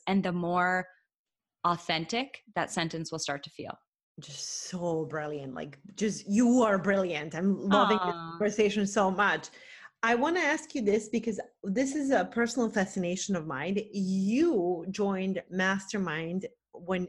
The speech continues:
Speaker 2: literally right after you had a baby. You were, um, interviewing people when you were nine months pregnant. You
Speaker 1: <laughs>
Speaker 2: are,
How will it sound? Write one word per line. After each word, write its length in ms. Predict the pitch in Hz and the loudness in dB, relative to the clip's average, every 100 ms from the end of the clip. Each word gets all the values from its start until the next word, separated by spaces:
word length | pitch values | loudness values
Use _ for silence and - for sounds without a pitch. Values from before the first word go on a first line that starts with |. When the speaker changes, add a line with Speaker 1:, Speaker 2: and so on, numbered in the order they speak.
| - | -2
Speaker 2:
literally 600 | 202 214 220 254 226 208 196 | 2 2 0 -2 0 0 2
right 200 | 185 185 - 160 | 2 0 0 -4
after 260 | 165 - 185 | -4 -8 -10
you 200 | 156 147 | -10 -10
had 280 | - 151 151 | -8 -6 -8
a 240 | _ - 143 | _ -16 -4
baby. 300 | 151 147 131 | -4 -4 -12
You 440 | 107 151 190 226 | -14 -4 0 2
were, 440 | 226 220 196 190 - - - - - 190 | 2 2 2 0 -2 -18 -20 -20 -6 0
um, 260 | 185 180 170 - | 0 0 -6 -4
interviewing 560 | 254 285 226 233 196 196 | 0 2 2 0 2 0
people 320 | 220 220 190 | -2 -2 -4
when 200 | 190 175 | -4 -4
you 120 | 175 | -2
were 100 | 175 | -2
nine 360 | 170 160 202 202 | -2 -2 0 0
months 300 | 180 196 - | 0 -4 -6
pregnant. 480 | 147 147 165 160 160 - | -12 -12 -10 -12 -14 -10
You 720 | 190 175 196 226 262 285 262 - | -8 0 0 2 0 0 -2 2
Speaker 1:
<laughs> 60 | |
Speaker 2:
are, 320 | 196 208 208 | 2 4 4